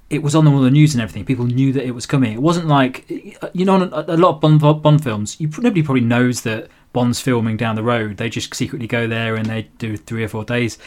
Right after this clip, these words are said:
This was, like, a big thing. It was on all of the news reports. The ta-, the, the city was going mad. They were really excited. All the Bond fans were, like, uh, all over the place. So anytime they filmed anything, there would have been loads of people around and it just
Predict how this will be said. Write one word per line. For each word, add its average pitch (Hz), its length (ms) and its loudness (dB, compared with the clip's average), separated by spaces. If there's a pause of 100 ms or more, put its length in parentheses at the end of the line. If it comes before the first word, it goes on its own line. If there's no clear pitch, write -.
(320)
This 165 200 2
was, 147 160 2
like, 120 220 2
a 113 40 -4
big 123 240 -2
thing. 113 280 -2
It 113 80 -8
was 104 100 -6
on 123 140 0
all 143 280 4
of 135 180 -2
the 123 300 0 (280)
news 131 260 2
reports. 131 540 -2
The 131 80 -8
ta-, 156 440 -4
the, 139 140 -2
the 135 300 -6
city 165 260 -4
was 131 140 0
going 123 280 0
mad. 123 280 2
They 117 80 -2
were 120 80 -2
really 131 220 0
excited. 120 200 -2
All 151 60 6
the 143 80 6
Bond 131 320 0
fans 131 320 2
were, 127 80 -2
like, 117 360 -8 (600)
uh, 131 160 -6
all 131 160 2
over 123 160 2
the 120 100 -4
place. 123 240 0
So 143 160 -2
anytime 202 400 2
they 156 80 6
filmed 156 240 4
anything, 110 260 0
there 110 80 -4
would 135 100 -2
have 135 40 -4
been 131 220 4
loads 151 240 6
of 127 100 -2
people 120 300 -2
around 110 480 -2
and 107 100 -2
it 113 220 -8
just - 200 -6